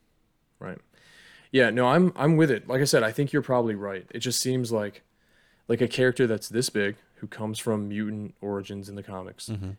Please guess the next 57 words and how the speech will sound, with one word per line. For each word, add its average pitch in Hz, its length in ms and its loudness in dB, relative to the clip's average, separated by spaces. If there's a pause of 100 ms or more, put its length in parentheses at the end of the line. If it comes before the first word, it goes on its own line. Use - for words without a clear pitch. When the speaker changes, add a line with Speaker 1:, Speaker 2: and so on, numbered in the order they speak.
Speaker 1:
just - 220 -4
seems 113 440 -2 (300)
Speaker 2:
Like 113 160 -2
a 107 40 -2
missed 107 120 0
Speaker 1:
seems 131 140 2
Speaker 2:
opportunity. 104 560 -4 (560)
Speaker 1:
Well, 156 260 8
it, - 180 2
it, 165 180 0 (220)
I, 160 140 2
they 156 240 4
at 185 120 6
least 180 180 6
put 151 140 0
some 120 120 -2
thought 107 200 2
behind 98 280 -4
it - 120 -14
for - 140 -14
sure. - 280 -14 (340)
Whether 113 300 4
they 117 100 4
go 113 180 4
with 110 160 0
it 107 60 -2
or 104 80 -2
not, 98 180 -6
they 98 100 -4
had 101 260 -4
to 98 80 -10
have 95 160 -12
at 85 100 -16
least - 240 -14
thought, - 240 -14 (180)
Speaker 2:
Mm-hmm. 98 300 -4
Speaker 1:
thought 104 240 -2
it 98 100 -4
through 98 220 -8
and 98 100 -14
said, 98 160 -6
like, 95 140 -8
"How 104 180 -4
can 101 200 -8
we, 98 240 -8 (220)
could 139 240 2
we, 123 280 4
should 117 320 2
we 104 400 -2 (360)
potentially, 98 600 -4 (260)
you 101 140 -8
know, 98 220 -8
make 101 240 -6
Wanda 95 240 -4
the 92 80 -8
bridge 90 300 -8
here?" - 260 -10